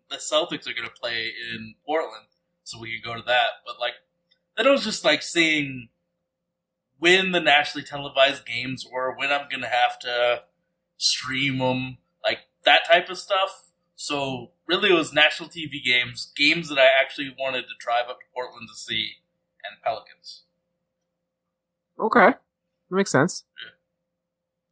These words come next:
Speaker 2: When I, when the schedule first comes out for me, the first thing I always see, especially since, um, the conferences got a little realigned, now there's fifteen teams per, you now play four Western Conference teams just three times.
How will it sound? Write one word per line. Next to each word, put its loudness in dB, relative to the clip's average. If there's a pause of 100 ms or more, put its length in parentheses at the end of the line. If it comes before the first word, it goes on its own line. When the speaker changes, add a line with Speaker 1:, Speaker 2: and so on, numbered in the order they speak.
(340)
Speaker 2:
When 2
I, 8
when 2
the 4
schedule 2
first 4
comes 2
out 6
for 2
me, 0
the 4
first 4
thing 4
I 8
always 4
see, 0
especially 0
since, 0 (400)
um, 4
the 2
conferences 2
got 6
a 4
little 2
realigned, 4
now 4
there's 0
fifteen 0
teams 0
per, 6 (640)
you 0
now 8
play 4
four 6
Western 6
Conference 2
teams -2
just -2
three 0
times. 4